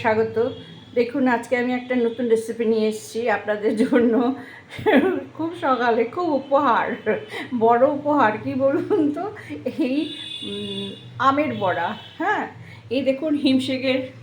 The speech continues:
হিমসাগর আম। হিমসাগর আমটাকে আমি কেটে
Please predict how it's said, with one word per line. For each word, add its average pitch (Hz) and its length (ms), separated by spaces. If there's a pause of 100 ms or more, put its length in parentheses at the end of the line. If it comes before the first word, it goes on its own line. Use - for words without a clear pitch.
(140)
হিমসাগর 262 560 (100)
আম। 196 100 (680)
হিমসাগর 302 500 (140)
আমটাকে 262 440 (200)
আমি 247 220 (720)
কেটে 269 400